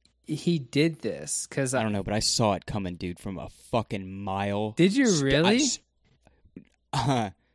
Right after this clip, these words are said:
Speaker 2: and I, I had, <laughs> sorry, I'm screaming. I had to question myself in my mindset when I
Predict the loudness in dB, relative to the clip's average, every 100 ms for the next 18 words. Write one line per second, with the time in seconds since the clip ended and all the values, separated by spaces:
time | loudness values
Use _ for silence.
0 | _ _ _ -2 0 -2 -6 -20 -20 -8
1 | 2 2 2 -4 -8 -8 -8 -14 -20 -16
2 | -12 -10 -12 -16 _ _ -10 -8 -6 -2
3 | -2 -4 -12 -14 -8 -8 -6 -6 -8 -8
4 | -2 -2 -4 -10 -12 -12 -10 -8 -6 -8
5 | -12 -10 -6 -6 -6 -8 -8 -6 -6 -6
6 | -8 -10 -10 -8 -6 -8 -8